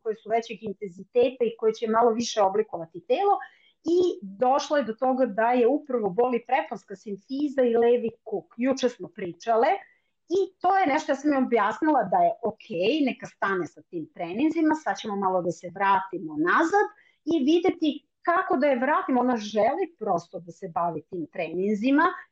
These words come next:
jačim, intenzivnim, ali mora da dođe toga jer je osam i po meseci prošlo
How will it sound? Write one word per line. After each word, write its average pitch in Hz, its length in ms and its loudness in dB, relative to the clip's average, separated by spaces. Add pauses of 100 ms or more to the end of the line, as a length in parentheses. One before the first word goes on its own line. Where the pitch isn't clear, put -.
jačim, 208 640 2
intenzivnim, 226 760 2
ali 196 320 -2
mora 233 320 4
da 202 120 -2
dođe 214 360 0
toga 220 200 -6
jer 190 240 -6
je 185 80 -4
osam 190 520 -2
i 196 160 -12
po 175 80 -14
meseci 170 520 -10
prošlo 180 400 -4